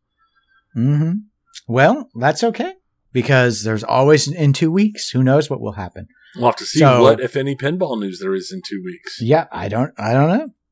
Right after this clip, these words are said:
Speaker 1: Uh, but until next time, people can reach out to us, eclectic gamers podcast at gmail dot com, or on facebook dot com slash eclectic gamers podcast.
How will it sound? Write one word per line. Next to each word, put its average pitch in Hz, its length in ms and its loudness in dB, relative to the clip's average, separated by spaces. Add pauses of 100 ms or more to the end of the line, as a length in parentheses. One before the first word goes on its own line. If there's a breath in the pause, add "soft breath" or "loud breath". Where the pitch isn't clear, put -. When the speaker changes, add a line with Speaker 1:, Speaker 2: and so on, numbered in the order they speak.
(280)
Speaker 1:
Uh, 120 160 0
but 143 220 4
until 170 280 0
next 202 220 0
time, 170 220 2
people 170 180 0
can 147 120 0
reach 135 180 0
out 143 160 4
to 156 100 2
us, 151 140 0
eclectic 139 320 0
gamers 120 240 2
podcast 139 380 2
at 113 140 0
gmail 131 360 2
dot 117 200 0
com, 160 280 0
or 127 140 4
on 110 120 0
facebook 139 380 -2
dot 120 160 0
com 117 220 -2
slash 107 580 -2
eclectic 104 360 -12
gamers 95 220 -10
podcast. 127 520 -8